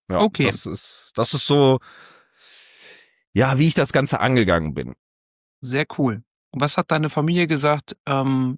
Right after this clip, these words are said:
Speaker 2: als du auf einmal zu Hause warst? „Alter, was will der Typ eigentlich hier? Wer ist das
Speaker 1: <laughs>
Speaker 2: eigentlich?“ Was, was, was hat deine, wie ist deine Familie damit umgegangen? Das würde mich mal interessieren.
Speaker 1: Ja, die haben das natürlich sehr begrüßt, äh, vor allem die Kleine.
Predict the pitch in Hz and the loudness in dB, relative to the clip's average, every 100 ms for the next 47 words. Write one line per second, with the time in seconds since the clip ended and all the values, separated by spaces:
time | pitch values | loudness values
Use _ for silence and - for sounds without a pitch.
0 | - 135 - - - 165 180 247 139 139 | -4 -4 -4 -10 -6 -4 -4 -4 -4 -4
1 | - 135 139 139 139 151 127 123 113 101 | -4 -4 -2 -2 -4 -4 -2 -2 -4 -6
2 | 98 98 - _ _ _ - 151 160 165 | -8 -12 -18 _ _ _ -2 -2 2 0
3 | 175 190 _ 135 - 143 127 147 - 143 | 0 -4 _ -6 -2 -4 -2 -4 -4 -10
4 | - 113 110 117 151 151 113 95 - - | -6 -6 -6 -4 -2 0 0 -2 -6 -4
5 | 120 - - _ - - - - 202 - | -2 -2 -8 _ -20 -20 -6 -4 -2 -2
6 | 220 - - - - - - 226 208 208 | -2 -2 -8 -12 -20 -6 -4 -2 2 4
7 | 196 190 240 240 208 214 190 147 120 113 | 4 6 6 6 4 4 6 6 6 4
8 | 117 117 113 123 - - - 135 120 - | 2 2 2 2 0 0 0 0 -2 -4
9 | - - - - - - _ _ _ _ | -8 -10 -10 -12 -14 -20 _ _ _ _
10 | _ _ _ _ _ _ _ 98 98 95 | _ _ _ _ _ _ _ 0 2 2
11 | 85 90 95 82 85 90 85 85 87 78 | 2 0 0 -2 -4 -2 -2 0 -2 -2
12 | - 92 139 - - 95 87 87 85 - | -2 0 0 -4 -6 -4 -2 -2 -4 -6
13 | 82 87 87 87 - - - - 98 - | -4 -4 -4 -8 -12 -20 -20 -8 -4 2
14 | 104 143 160 | 2 2 0